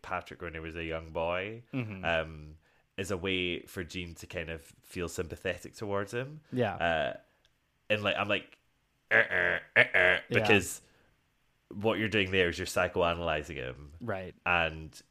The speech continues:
Speaker 1: you're kind of excusing
Speaker 2: Yeah, well
Speaker 1: what he's, do you know what I mean? You're, like, paving that way.
Speaker 2: I,
Speaker 1: So it's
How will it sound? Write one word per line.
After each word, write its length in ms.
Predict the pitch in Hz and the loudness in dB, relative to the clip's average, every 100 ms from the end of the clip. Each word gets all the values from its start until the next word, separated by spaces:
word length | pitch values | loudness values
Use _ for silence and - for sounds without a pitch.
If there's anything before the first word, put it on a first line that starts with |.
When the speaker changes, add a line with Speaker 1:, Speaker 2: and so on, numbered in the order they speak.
| - | -8
Speaker 1:
you're 140 | 85 | -6
kind 260 | 90 101 92 | -4 0 0
of 260 | 85 78 - _ - | 0 -4 -14 _ -14
excusing 1120 | 80 - - 92 95 107 123 127 139 147 156 _ _ _ _ - - - | -10 -12 -10 -4 -2 0 -2 -4 -4 -14 -18 _ _ _ _ -20 -16 0
Speaker 2:
Yeah, 280 | 127 117 104 _ - | 6 6 4 _ 8
well 260 | 147 139 | 10 10
Speaker 1:
what 220 | 113 135 | 8 4
he's, 180 | 127 127 | 4 -2
do 60 | - | -8
you 80 | 123 | 0
know 60 | 131 | 4
what 60 | 101 | 4
I 20 | |
mean? 140 | 120 | 2
You're, 120 | 127 117 | 2 4
like, 220 | 110 - | 4 2
paving 340 | - 117 120 | 0 0 2
that 160 | 113 85 | 2 2
way. 280 | 107 131 131 - - | 2 0 -4 -8 0
Speaker 2:
I, 140 | 123 | 4
Speaker 1:
So 100 | 120 | 6
it's 240 | 101 107 | 4 0